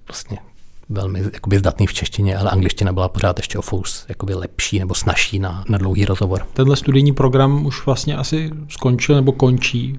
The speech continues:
Speaker 2: vlastně v tom nepokračuje Botswana a české instituce.
Speaker 1: Přesně tak, on skončil, přičemž Botswana začala, no, přestala lékařská víza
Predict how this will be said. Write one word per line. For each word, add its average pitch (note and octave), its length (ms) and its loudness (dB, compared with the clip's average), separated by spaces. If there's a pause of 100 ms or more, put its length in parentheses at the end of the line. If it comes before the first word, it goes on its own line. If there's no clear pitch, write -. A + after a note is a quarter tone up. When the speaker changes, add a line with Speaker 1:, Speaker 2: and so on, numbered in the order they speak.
(160)
Speaker 2:
vlastně - 240 -6
v - 60 -8
tom B2+ 260 -2 (100)
nepokračuje A#2 720 -2 (100)
Botswana A#2 640 -4
a A#2 180 -6
české A2+ 420 -4 (380)
instituce. A#2 600 0
Speaker 1:
Přesně - 260 2
tak, F#2+ 120 0
on A2+ 100 6
skončil, B2+ 720 4
přičemž A2 560 2
Botswana G2+ 360 -2
začala, G2+ 640 -2
no, G2+ 140 -4
přestala G2+ 840 -2
lékařská G2 600 -4
víza G2+ 380 -2